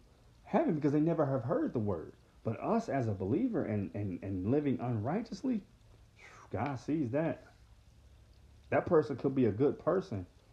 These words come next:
that don't know, that don't know God, that, that never have had an opportunity to hear the gospel. That person could be a good person, have empathy, sympathy, help out,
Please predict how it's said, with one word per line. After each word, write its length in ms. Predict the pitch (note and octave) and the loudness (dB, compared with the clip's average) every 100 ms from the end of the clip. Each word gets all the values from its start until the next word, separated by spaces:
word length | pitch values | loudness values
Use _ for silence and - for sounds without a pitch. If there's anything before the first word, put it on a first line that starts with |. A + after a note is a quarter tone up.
| - | -8
that 180 | G2 G2+ | -6 2
don't 260 | C3 D3 C3 | 2 2 2
know, 340 | C#3+ E3 E3 - | 2 2 -2 -6
that 160 | G2 | -2
don't 200 | C#3+ C#3 | 0 0
know 160 | D3 D#3+ | 0 -2
God, 440 | D#3+ E3 F#3 - | -4 -4 -4 -4
that, 220 | G2+ F2+ | -6 -6
that 140 | G#2 F#2 | -4 -2
never 320 | B2 C#3 C#3 | 0 0 -2
have 380 | C3+ C#3 B2+ A#2+ B2 | -4 -2 -2 -4 -6
had 160 | C#3+ C3+ | -2 -2
an 80 | B2+ | -2
opportunity 520 | C3+ - - C#3 B2+ | -4 -6 -4 -2 0
to 100 | A#2 | -2
hear 180 | C#3 A#2+ | -2 -4
the 60 | |
gospel. 500 | G#2+ D3 D#3+ - G2+ - - - | -4 -4 -6 -10 -12 -12 -20 -8
That 140 | B2+ - | -6 -2
person 280 | C#3+ C3+ C3 | -2 -2 -2
could 100 | A#2 | 0
be 100 | G#2+ | 0
a 40 | |
good 240 | G#2+ C#3 | 2 0
person, 320 | - C#3 D3+ B2 | 0 -2 -2 -2
have 160 | G#2+ - | -2 0
empathy, 360 | C#3+ - D3 | -2 -2 -4
sympathy, 580 | C#3+ - C#3 - D3 D3 | -4 -2 -4 -4 -2 -2
help 260 | A2+ C3 C3+ | 0 0 2
out, 260 | C3+ - | 0 -2